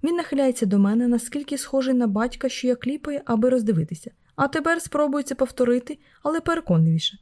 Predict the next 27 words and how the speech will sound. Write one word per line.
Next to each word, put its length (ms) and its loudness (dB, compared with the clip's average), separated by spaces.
Ти 100 -2
хоч 180 -4
сама 260 -2
в 40 -8
це 160 -6
віриш? 480 -4
Лояльність 720 0
пані 340 2
генерала 420 2
така 360 -4
незаперечна, 880 0
що 240 -2
вона 240 0
з 40 -10
таким 340 -4
же 120 -2
успіхом 520 -6
могла 400 2
б 40 -12
набити 500 0
собі 280 0
на 100 2
чолі. 360 0
Так, 320 0
вони 320 2
не 120 4
існують. 500 -2